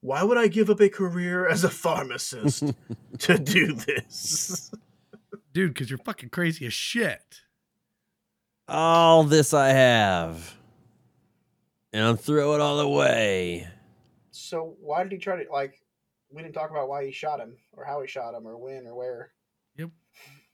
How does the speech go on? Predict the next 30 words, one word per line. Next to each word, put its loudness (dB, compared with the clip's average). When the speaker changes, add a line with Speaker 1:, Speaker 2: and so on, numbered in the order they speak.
Speaker 3:
we -18
Speaker 1:
Like, -6
Speaker 3:
did. -12
Speaker 1:
somebody -4
tell -2
him -6
to -10
shoot -4
him? -4
Speaker 2:
He -2
shot 2
him 2
because 0
he, -2
they, 0
you -4
know, 0
he's -2
Speaker 3:
Yeah. -4
Speaker 2:
basically, 2
uh, 4
Speaker 3:
An -10
alien 0
over-, -4
Tim -4
is -4
an -4
alien -4
overlord, -8
remember? -4